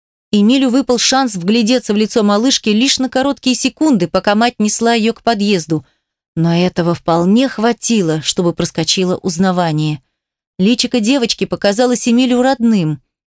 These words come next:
Форма глаз похожа на ту, что была у его матери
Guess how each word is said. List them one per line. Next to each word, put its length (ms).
Форма 300
глаз 260
похожа 420
на 140
ту, 160
что 200
была 280
у 80
его 280
матери 580